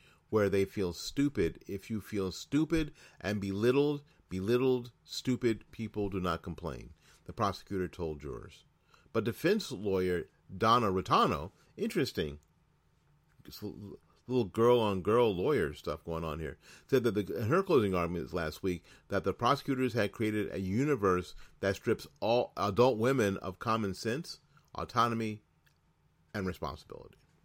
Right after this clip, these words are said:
Rotano suggested that, according to the prosecutors, Weinstein's accusers are not even responsible for sitting at their computers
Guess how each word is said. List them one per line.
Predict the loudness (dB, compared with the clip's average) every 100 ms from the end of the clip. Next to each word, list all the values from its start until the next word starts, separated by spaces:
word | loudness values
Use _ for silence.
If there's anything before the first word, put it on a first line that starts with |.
| _ _ _ -12 -6
Rotano | 2 2 4 2 2
suggested | 2 2 2 2
that, | 2
according | 2 4 4
to | 2
the | 2
prosecutors, | 0 2 0 0 -2 -14 -6
Weinstein's | 2 2 4 0
accusers | 0 0 0 0 0
are | 2
not | 4 4 4
even | 0 0 0
responsible | 0 0 2 2 -2 -4 -4 -6 -20 _
for | 0 2
sitting | 2 2 2 -2 -4
at | 0 0 4
their | 2
computers | 2 -2 -2 -4 0 2 0 -2